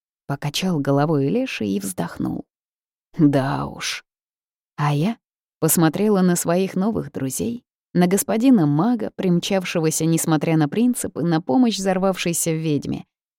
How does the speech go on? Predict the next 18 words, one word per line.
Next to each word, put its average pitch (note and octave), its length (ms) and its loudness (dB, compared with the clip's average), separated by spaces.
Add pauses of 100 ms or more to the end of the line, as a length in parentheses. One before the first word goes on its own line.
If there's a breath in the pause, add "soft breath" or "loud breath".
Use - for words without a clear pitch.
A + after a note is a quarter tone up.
зажмурилась D#3 920 0 (280)
и A3 60 -2
подумала, G#3 540 4
что - 180 -2
обязательно A3 720 0
вернусь F#3+ 460 2
сюда C3+ 360 -6
жить G3 300 -4
после F#3 360 -4
экзаменов. - 680 -8 (500)
Не F#3 200 8
могу G3 340 6
же G3+ 160 4
я F#3+ 160 4
после F#3 340 0
всего F3 380 2
бурьяна F#3 680 2
оставить, - 520 -6